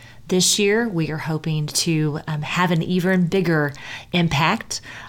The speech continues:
um, and would love to be able to reach toward a stretch of ten million dollars raised for Collin County. And amongst my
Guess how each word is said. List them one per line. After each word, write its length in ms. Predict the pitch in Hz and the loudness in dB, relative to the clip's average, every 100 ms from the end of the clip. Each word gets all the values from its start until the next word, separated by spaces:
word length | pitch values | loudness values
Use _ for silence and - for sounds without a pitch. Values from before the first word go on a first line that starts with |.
| - | -4
um, 260 | 160 151 | -2 0
and 100 | 151 | 0
would 140 | 156 147 | 0 0
love 220 | 156 160 | 0 0
to 120 | - | 0
be 140 | 170 151 | 0 2
able 160 | 151 | 0
to 160 | 143 151 | 0 -2
reach 340 | 151 160 - - | 0 0 0 -2
toward 340 | - 151 151 | 0 2 2
a 160 | 147 143 | 0 0
stretch 420 | - 160 156 156 | 0 2 2 0
of 140 | 135 | -2
ten 220 | - 180 | 0 2
million 260 | 165 147 143 | 2 2 0
dollars 440 | 139 135 135 123 | 2 0 0 -4
raised 340 | 139 131 - - | -4 -4 -4 -6
for 100 | 131 | -6
Collin 260 | - - | -8 -10
County. 320 | 127 - - - - - - | -10 -12 -14 -18 -20 -16 -2
And 140 | 175 | 2
amongst 400 | 175 180 180 - | 4 2 2 0
my 580 | 170 175 180 180 180 | 2 4 4 4 2